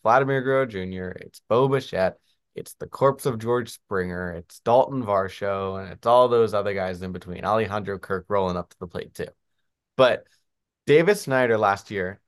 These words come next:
in his small sample size of a hundred at-bats, would have been on pace for a ten war season. Let me repeat myself there. If Davis, Davis Schneider played in a full season,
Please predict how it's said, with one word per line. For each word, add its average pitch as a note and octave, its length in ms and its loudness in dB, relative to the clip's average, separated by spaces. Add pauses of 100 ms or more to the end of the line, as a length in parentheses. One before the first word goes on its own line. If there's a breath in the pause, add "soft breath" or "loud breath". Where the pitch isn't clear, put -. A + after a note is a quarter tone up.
(220)
in C3 120 2
his B2 400 -2
small D3 400 4
sample C#3 400 0
size G2 380 -2
of G#2 120 -4
a G#2 60 -2
hundred B2+ 340 0
at-bats, G2+ 640 2 (380)
would D3 160 2
have F3 160 4
been D3 140 2
on C3 220 2
pace C3 240 -4
for A2+ 160 -2
a A2 100 0
ten B2+ 300 -2
war A2 220 2
season. G2+ 460 -14 (880)
Let F#2+ 160 0
me F2+ 280 -12
repeat A#2+ 340 -2
myself F2 400 -4
there. - 260 -4 (360)
If A2+ 280 2
Davis, E3+ 480 2 (100)
Davis E3+ 400 0
Schneider A#2+ 340 0
played A#2+ 260 -2
in A#2+ 60 -6
a A2+ 100 0
full D#3+ 300 0
season, A2+ 520 -6